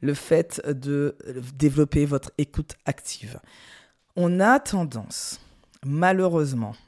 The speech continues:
euh, parce qu'on nous a demandé à l'école de répondre toujours aux questions, euh, justes, d'être, euh, limite parfait, euh, d'avoir toujours une solution.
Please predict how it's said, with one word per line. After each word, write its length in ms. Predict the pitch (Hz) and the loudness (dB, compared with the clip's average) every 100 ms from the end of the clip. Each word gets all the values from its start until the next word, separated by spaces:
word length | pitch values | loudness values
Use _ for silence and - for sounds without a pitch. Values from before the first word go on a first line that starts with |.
| _ - | _ -4
euh, 180 | 120 120 | -2 2
parce 320 | 151 135 - | 2 2 0
qu'on 320 | 175 170 151 | 2 2 0
nous 200 | 143 139 | -2 2
a 120 | 165 | 2
demandé 480 | 165 151 139 135 151 | 4 0 0 0 2
à 80 | 147 | 2
l'école 600 | 131 - 139 135 147 165 - - - | 0 -2 2 4 4 2 -6 -20 -12
de 400 | 123 143 151 160 | -2 4 6 4
répondre 640 | - 139 135 - 127 135 139 | 2 -2 0 0 0 -2 -6
toujours 580 | - 127 127 123 127 - | -8 -8 -4 -2 -2 -4
aux 100 | 127 | -8
questions, 720 | - 107 - - 110 110 117 - - | -6 -8 -8 -8 -4 -2 -4 -6 -8
euh, 400 | 110 104 113 107 - | -6 -4 -4 -6 -8
justes, 520 | 113 - - - - _ _ _ - - - | -8 -6 -6 -8 -12 _ _ _ -20 -20 -10
d'être, 480 | 123 139 143 - 127 | 4 4 4 -4 2
euh, 220 | 127 131 - | 4 2 0
limite 500 | 127 127 127 123 - _ | -4 0 -2 -4 -18 _
parfait, 500 | - 110 - - - - _ - - - | -4 -4 -6 -12 -12 -14 _ -20 -20 -6
euh, 160 | 120 123 | -2 0
d'avoir 800 | 131 156 147 160 151 147 147 - | 6 6 6 6 8 8 6 0
toujours 480 | 151 139 143 147 - | -4 0 2 2 0
une 240 | 131 127 | -4 -4
solution. 640 | 127 - 151 127 123 - | -4 -2 0 0 -2 -8